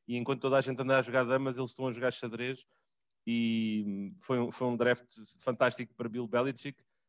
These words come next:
E já agora, é o último draft de Ernie Adams, o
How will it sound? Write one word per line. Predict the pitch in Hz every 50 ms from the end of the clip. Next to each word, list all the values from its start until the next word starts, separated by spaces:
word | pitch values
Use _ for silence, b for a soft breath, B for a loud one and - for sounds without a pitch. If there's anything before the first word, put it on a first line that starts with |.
| _ _ _ _ -
E | 117 107
já | 131 139
agora, | 139 139 127 107
é | 107
o | 107
último | 120 127 - - 127 127 123 113
draft | 127 127 120 117 - - - - _ _
de | - 110 113 101 -
Ernie | - 117 117 117 117 117 117
Adams, | 120 123 123 135 131 123 113 107
o | 110 110 110 110 107 107 107 104 -